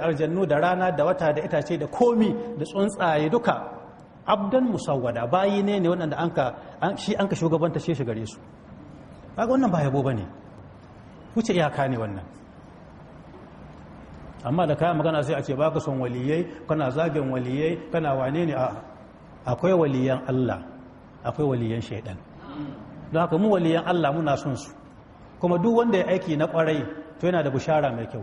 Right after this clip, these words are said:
Ga nan mun, mun karanta. "Lahumul bushra fil hayatid dunya." Wasu malamai na ce abinda abu bushara da duniya yabo.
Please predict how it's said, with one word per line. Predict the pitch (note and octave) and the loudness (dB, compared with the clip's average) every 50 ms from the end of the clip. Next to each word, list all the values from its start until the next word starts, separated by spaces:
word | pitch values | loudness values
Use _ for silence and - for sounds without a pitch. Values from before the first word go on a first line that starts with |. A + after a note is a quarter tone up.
| G2+ | -2
Ga | B2 C3 B2 C#3 | -2 0 0 0
nan | D#3 D3+ | 0 0
mun, | D3 D#3 D#3+ | -2 -2 -2
mun | D#3+ D3+ C#3+ | -4 -4 -2
karanta. | D3+ B2+ A#2+ G#2 - A2 F#2+ - - - - - - - - - - - - - - - | -2 -2 -2 -4 -6 -10 -12 -12 -14 -20 -20 -20 -20 -20 -20 -20 -20 -20 -20 -20 -12 -4
"Lahumul | - D#3 C3+ C#3 C#3+ C#3+ C3 | -2 0 0 2 0 0 -2
bushra | D#3 - - D#3 D3 C#3 | -2 -2 0 0 0 0
fil | - D3+ B2 | 0 -2 0
hayatid | B2 C3 B2+ - B2+ A2+ | 0 0 -2 -2 -4 -6
dunya." | A#2+ A2+ A2 A2 G2+ A2 - - - - - - | -4 -4 -4 -4 -6 -8 -10 -14 -18 -10 -4 -4
Wasu | E3+ - G3 | 0 0 2
malamai | F3 D#3+ D3+ D#3 D#3 E3 E3+ | 2 4 4 2 2 0 0
na | D#3+ | -2
ce | D3+ F3 | 0 -2
abinda | D3+ D3+ G3 G3+ F3+ G3 | 0 0 0 0 0 0
abu | F#3+ E3 G3 | 0 0 0
bushara | - - G3 G3 G3 F3+ D3 A2 - - - - - - - - - - - - D3 | 0 2 2 4 4 4 2 2 0 -6 -14 -16 -18 -20 -20 -20 -20 -20 -16 -12 -10
da | C3+ E3 D#3+ | -8 -6 -2
duniya | D3 F3 G3 A3 A#3+ G#3+ D3+ | 0 2 2 4 4 4 4
yabo. | C3+ B2+ A#2+ C3+ C#3+ | 2 2 0 0 0